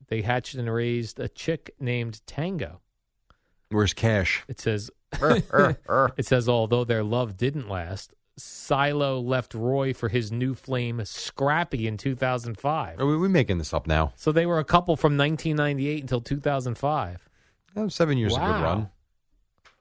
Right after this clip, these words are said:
Speaker 1: I didn't know cou-, that penguins even coupled up.
Speaker 2: Uh, neither did I.
Speaker 1: I love penguins.
Speaker 2: Why don't you get one for your condo?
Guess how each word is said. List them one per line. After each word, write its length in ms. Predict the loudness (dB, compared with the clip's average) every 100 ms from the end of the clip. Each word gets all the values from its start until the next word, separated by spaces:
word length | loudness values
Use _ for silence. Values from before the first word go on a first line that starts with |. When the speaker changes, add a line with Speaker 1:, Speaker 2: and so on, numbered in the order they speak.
| -4
Speaker 1:
I 60 | -2
didn't 140 | 0
know 180 | 0 -2
cou-, 260 | -2 -4 0
that 260 | 0 4
penguins 380 | 4 6 2 0
even 180 | -2 -2
coupled 300 | 0 0 2 -2
up. 260 | -2 -8 -20 _ _ _ _
Speaker 2:
Uh, 280 | -2 2 4
neither 240 | 6 6 6
did 160 | 2
I. 240 | 0 -4 -4 -2
Speaker 1:
I 60 |
love 280 | 0 0 0
penguins. 520 | -2 -2 -4 -8 -10 -12 -16 -20 _ _ _ _ _ _ _ _ -2
Speaker 2:
Why 80 | 0
don't 100 | 2
you 60 |
get 180 | 2 2
one 140 | 2 -2
for 100 | 0
your 180 | 2 4
condo? 460 | 4 4 2 0